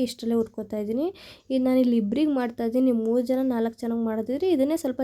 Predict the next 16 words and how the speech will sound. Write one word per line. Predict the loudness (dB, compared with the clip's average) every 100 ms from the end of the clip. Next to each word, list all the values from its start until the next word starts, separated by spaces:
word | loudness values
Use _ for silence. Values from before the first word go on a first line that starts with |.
| -4
ಜಾಸ್ತಿ | -4 -6 -4 -6
ಹಾಕ್ಕೊಳ್ಳಿ | -4 -4 -6 -4
ಸಾಕು. | -8 -6 -6 -6 -16 _ 0
ಇವಾಗ | 2 2
ಇದನ್ನು | 2 2 0
ಮಿಕ್ಸಿ | -2 -4 -2
ಮಾಡ್ಕೊಂಡು | -2 -2 -2 0 0
ಹುರಿದಿಟ್ಕೊಂಡಿರೋದು | 0 -4 -6 -6 -4 -4 -4
ಹಾಕ್ಕೊಂಡಿದ್ದೀನಿ | -6 -6 -6 -4 -2 -4
ಎಲ್ಲದನ್ನೂ. | -4 -2 0 0
ಮತ್ತು | 0 -4 -4
ಜೀರಿಗೆ, | -2 0 -2 -2 -6 -4
ತೆಂಗಿನ | -6 -4 -2 -2 0
ತುರಿ, | 0 0 -2 -4 -18 -14 -6
ಕೊತ್ತಂಬರಿ | -6 -2 0 0 0
ಸೊಪ್ಪು, | -6 -4 0